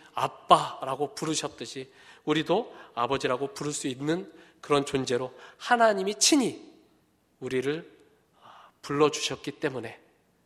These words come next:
거룩한 백성이라고 칭해 주셨기 때문에 이제 성령으로 말미암아 그리스도를 주라 고백하는 모든 사람들은, 모든 성도들은 구 운명이 하나님 앞에, 하나님 안에서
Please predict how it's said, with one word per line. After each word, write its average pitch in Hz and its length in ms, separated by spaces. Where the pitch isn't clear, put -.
거룩한 147 380
백성이라고 147 520
칭해 - 320
주셨기 - 380
때문에 180 500
이제 196 460
성령으로 254 540
말미암아 190 500
그리스도를 180 440
주라 170 260
고백하는 160 580
모든 160 340
사람들은, 160 680
모든 160 240
성도들은 180 600
구 214 240
운명이 151 540
하나님 185 460
앞에, - 280
하나님 180 420
안에서 113 440